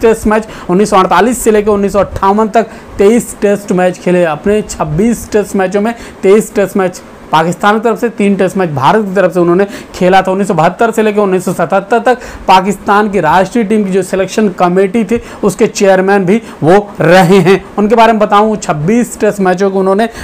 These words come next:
बयालीस पारियों में तीन मरतबा नॉट आउट रहते हुए नौ सौ सत्ताईस रन बनाए थे। तिरानवे के उनका जो सबसे ज़्यादा highest score है, तेईस दशमलव सात छः के औसत से उन्होंने रन बनाए,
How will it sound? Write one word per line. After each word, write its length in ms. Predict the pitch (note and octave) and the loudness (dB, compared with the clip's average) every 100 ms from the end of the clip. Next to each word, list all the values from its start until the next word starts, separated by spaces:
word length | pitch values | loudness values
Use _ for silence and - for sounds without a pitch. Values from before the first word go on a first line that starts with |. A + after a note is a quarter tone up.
| - | -2
बयालीस 460 | C#3 D#3 A3+ A#3+ - | 2 4 4 2 0
पारियों 320 | G3 F#3+ G#3 | 2 2 2
में 120 | G3 | 0
तीन 220 | F#3 G3+ | 0 0
मरतबा 300 | G#3+ F#3 F3+ E3+ | 0 0 0 2
नॉट 260 | D#3 E3+ | 2 4
आउट 200 | G#3+ C4+ | 4 6
रहते 220 | A#3 F#3+ | 4 4
हुए 180 | G#3 G#3+ A3+ - - - - - - | 6 4 2 -6 -18 -14 -12 -14 -6
नौ 280 | D3+ D#3+ F3+ | 0 2 0
सौ 160 | - | -2
सत्ताईस 760 | - F#3 - - E3+ F3+ G3+ - - - | -4 -6 -6 -2 2 2 0 -6 -16 -4
रन 180 | D3+ F#3 | 2 4
बनाए 240 | F3 E3+ E3 | 4 4 2
थे। 120 | F#3+ | -2
तिरानवे 500 | F#3 F3 F3 F#3+ F3+ | 0 2 2 2 0
के 220 | F3 G3 F#3+ - - | 0 -2 -4 -8 -4
उनका 240 | E3+ F3 F3 | 0 2 2
जो 120 | D#3+ | 0
सबसे 420 | - F3+ - G3+ | -4 -6 -2 -2
ज़्यादा 300 | E3+ E3 E3 | 2 2 2
highest 460 | D3 C#3+ F3+ G3+ F#3 | 0 2 2 0 -4
score 340 | E3 - F#3 | -4 -2 2
है, 60 | F#3 | 2
तेईस 320 | F#3 F#3 F3+ | 4 0 2
दशमलव 400 | F3 F3+ F3 G3 - - | 0 0 0 0 -4 -10
सात 400 | - - F#3+ F#3+ | -4 2 2 2
छः 160 | - F3 | -2 -4
के 140 | D#3 | 0
औसत 260 | E3+ D#3 F#3+ | 0 0 -4
से 140 | - | -2
उन्होंने 280 | F3+ F3 E3+ | 0 2 2
रन 200 | D#3 F#3 | 0 0
बनाए, 220 | F#3+ G#3 | 2 0